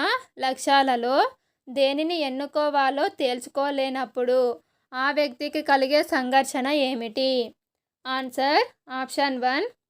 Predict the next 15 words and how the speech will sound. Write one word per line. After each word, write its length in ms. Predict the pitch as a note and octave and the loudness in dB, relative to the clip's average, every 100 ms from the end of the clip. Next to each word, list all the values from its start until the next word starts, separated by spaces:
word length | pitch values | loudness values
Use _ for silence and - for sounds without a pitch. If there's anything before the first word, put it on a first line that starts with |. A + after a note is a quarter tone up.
| - | -14
ఉపగమ, 480 | A#3+ D4 D4 C#4 C#4 G4+ E4 | -2 0 2 0 0 0 0
ఉపగమ 460 | - C4+ C4 C4+ | 0 0 2 0
సంఘర్షణ. 680 | F4 C#4+ A#3+ B3 A#3+ B3+ A#3+ C4 B3+ A3+ _ _ _ _ _ _ _ _ _ _ _ _ | 0 -2 0 0 0 -4 0 2 0 -2 _ _ _ _ _ _ _ _ _ _ _ _
నెక్స్ట్ 260 | C#4 C4+ D#4 D#4 | -12 -6 -2 2
క్వశ్చన్, 400 | D4+ D4+ B3 D#4+ A#4 _ _ _ _ _ _ _ | 0 0 -2 -4 -6 _ _ _ _ _ _ _
రమ్యకు 720 | C#4 C#4 C#4+ D#4 C#4+ - C#4+ C#4 A#3+ - C4 | -2 0 2 0 0 2 6 6 6 0 -4
ఇంటర్లో 480 | C4 C#4 D4 C4 D4 | 0 4 4 4 2
సంస్కృతం 680 | F#4 C#4+ C4 B3 D4 - D4+ | 2 0 -4 -4 -4 -2 -2
తీసుకోవాలని 920 | D4+ B3+ B3 C4+ C4+ C4 C4 C4+ C4 B3+ | -2 -4 -4 0 2 6 4 4 0 -2
ఉంది, 320 | A#3+ A3+ B3+ D4 A#4 - _ _ | -4 -6 -4 -2 -4 -8 _ _
కానీ 460 | C#4 C#4 C4 C4 C4+ B3 - _ _ _ | -2 0 0 -2 -6 -8 -14 _ _ _
తెలియని 500 | C4+ C4 C#4+ D4+ D4+ | -6 -4 -2 -2 -2
భాష 360 | D4+ C4+ B3+ B3 C#4 C#4 | 0 0 0 0 -4 -2
కనుక 300 | B3+ A#3 B3 B3+ G#4 A4 _ - | -4 -2 -2 0 -2 -4 _ -6
చదవగలనా 840 | C#4 C#4 C#4+ D4+ C#4 C4 B3+ C4+ | -4 -2 -2 0 0 0 -2 -4